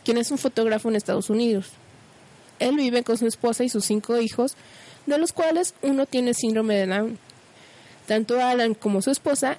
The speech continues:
sabían que el niño venía enfermo, pero aún así decidieron tenerlo. Ellos sabían que como familia tendrían que enfrentarse a muchas cosas, y la mayoría no serían agradables.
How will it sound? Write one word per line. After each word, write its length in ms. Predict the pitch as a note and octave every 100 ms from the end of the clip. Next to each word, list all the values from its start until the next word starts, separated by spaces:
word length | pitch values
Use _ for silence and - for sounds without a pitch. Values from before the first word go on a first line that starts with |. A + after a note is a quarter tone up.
| -
sabían 360 | - C#4+ C#4+ C#4
que 100 | D4+
el 60 | C#4+
niño 220 | C4 C4
venía 440 | B3 B3 A#3 A3+
enfermo, 480 | A3+ C4+ B3+ A#3 D4 - - - -
pero 200 | - D#4+
aún 140 | E4 F4+
así 200 | F#4+ C#4
decidieron 460 | C#4+ B3+ A#3 A3
tenerlo. 420 | A3 G#3 F#3+ - D3+ - - - - - - - - - -
Ellos 260 | E4 G#4
sabían 420 | - B3+ A3 A3+ A3+
que 120 | G#3
como 180 | G#3 G3+
familia 480 | A#3 B3 A#3+ A3+ B3 - - - -
tendrían 300 | C4+ C#4 C4+
que 140 | D#4
enfrentarse 500 | C4+ A#3+ A3 A3 C4+
a 60 | A#3+
muchas 280 | A3 G#3+
cosas, 380 | - G3+ F#3 E3+ - - - - - -
y 80 | C#4
la 100 | C#4+
mayoría 440 | D4 C#4+ C#4+ D4
no 100 | D#4
serían 320 | C#4+ A#3+ A#3
agradables. 600 | A3 G3 F#3+ F#3 E3+ -